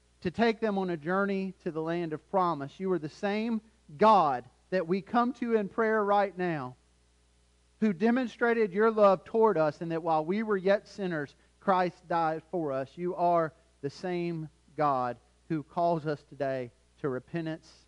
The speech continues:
and to faith. And so, Father, I pray that would be our response. That as we look to our life today, as we consider the condition of our own heart, that we would not consider ourselves to be a people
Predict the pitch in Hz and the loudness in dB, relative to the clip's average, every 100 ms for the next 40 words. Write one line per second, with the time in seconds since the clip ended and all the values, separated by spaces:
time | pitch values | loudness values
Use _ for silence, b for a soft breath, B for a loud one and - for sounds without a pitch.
0 | - 127 120 - 123 110 - _ _ _ | -16 -16 -16 -16 -14 -14 -18 _ _ _
1 | _ _ _ _ _ _ _ _ _ - | _ _ _ _ _ _ _ _ _ -20
2 | - 135 - 165 160 147 147 156 - 160 | -12 -12 -6 -2 -2 0 -2 -4 -6 -6
3 | 151 143 147 156 135 131 127 120 117 113 | -4 -4 -4 -6 -8 -6 -6 -6 -6 -12
4 | - 113 107 - - - _ _ _ _ | -18 -18 -18 -20 -20 -20 _ _ _ _
5 | _ _ _ _ 139 143 147 156 147 180 | _ _ _ _ -4 -2 -2 -4 -4 -4
6 | 180 156 151 151 160 160 - 147 156 160 | -4 -4 -2 0 0 0 -6 -2 0 0
7 | 151 151 143 147 135 - 180 185 180 180 | -2 -6 -8 -10 -12 -6 -2 0 0 -4
8 | _ _ 139 - 143 165 151 156 147 143 | _ _ -8 -6 -4 -4 -4 -4 -2 -2
9 | 143 156 165 160 143 156 160 - _ _ | -2 -2 -4 -4 -2 -2 -2 -4 _ _
10 | - 160 160 170 170 202 208 - 147 - | -6 -2 -2 -2 0 0 0 -4 -10 -8
11 | 156 139 127 135 127 - 135 127 - 131 | -8 -6 -4 -6 -6 -8 -8 -8 -12 -10
12 | 127 127 - 156 - 120 | -8 -8 -6 -8 -8 -12